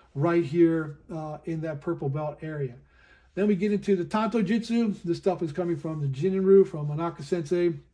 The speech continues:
But it's basically just learning some kamais with the Tanto Jitsu and then being able to, to fight from them.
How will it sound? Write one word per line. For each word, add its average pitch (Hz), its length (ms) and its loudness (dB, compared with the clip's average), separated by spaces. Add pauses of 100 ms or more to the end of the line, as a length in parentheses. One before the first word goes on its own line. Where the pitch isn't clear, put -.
(500)
But 185 140 0
it's 170 100 2
basically 202 500 2
just 165 220 2
learning 180 280 0
some 147 180 -6
kamais 208 520 -2 (720)
with 170 160 0
the 151 60 -10
Tanto 196 340 2
Jitsu 190 600 4 (300)
and 156 200 -8
then 160 200 -4
being 165 240 2
able 170 220 2
to, 151 420 -2 (340)
to 156 180 -2
fight 165 300 -2
from 147 300 -2
them. 131 240 -2